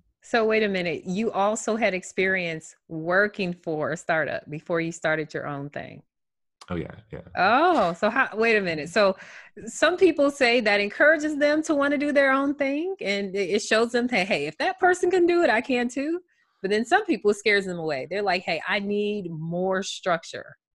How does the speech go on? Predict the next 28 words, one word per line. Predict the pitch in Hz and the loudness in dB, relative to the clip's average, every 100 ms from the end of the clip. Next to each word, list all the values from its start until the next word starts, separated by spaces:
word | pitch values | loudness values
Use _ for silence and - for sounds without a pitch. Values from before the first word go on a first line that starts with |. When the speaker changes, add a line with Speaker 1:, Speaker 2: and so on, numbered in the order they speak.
| _ _ _ | _ _ _
Speaker 1:
So | - 220 196 185 | -2 2 4 2
what | 180 180 285 359 | -2 0 2 4
was | 311 | 2
your | 254 254 | 4 2
experience | 247 - 233 339 240 180 - | 2 0 -2 0 -2 -6 -10
working | - 170 208 247 202 | -10 -4 -4 -2 -6
for | 185 165 | -4 -4
that | 151 | -6
startup? | - 57 - - - _ _ _ _ _ _ _ _ _ _ _ _ | -8 -10 -10 -12 -16 _ _ _ _ _ _ _ _ _ _ _ _
Speaker 2:
Yeah, | 107 110 | -2 0
you | 95 | 0
know, | 98 98 - - - _ _ _ _ _ _ | 0 -2 -2 -8 -20 _ _ _ _ _ _
now | 98 95 101 | -6 0 2
that | 110 92 73 | 0 -4 -2
I | 90 90 | -2 0
am | 90 90 87 87 85 82 80 82 82 _ - - | -2 -6 -6 -4 -2 -2 -4 -6 -8 _ -20 -10
in | 90 | -6
my | 87 82 80 | -2 -2 -4
own | 80 78 | -6 -8
thing, | 78 - 78 73 71 78 - _ _ _ _ _ _ _ _ _ _ _ _ _ _ _ _ _ | -10 -10 -10 -8 -10 -12 -18 _ _ _ _ _ _ _ _ _ _ _ _ _ _ _ _ _
I, | 82 80 78 | -2 -2 -2
<laughs> | 78 80 78 76 90 87 87 - 120 - 139 165 - 175 - | -4 -6 -8 -6 -4 -2 -4 -2 -2 -2 -10 -12 -10 -10 -4
now | 196 87 87 | 0 2 2
I'm | 82 | 2
aware | 78 80 80 82 | 0 2 2 2
of | 90 | 0
how | 92 87 | 0 2
much | 87 87 85 87 - | 2 0 0 -4 -10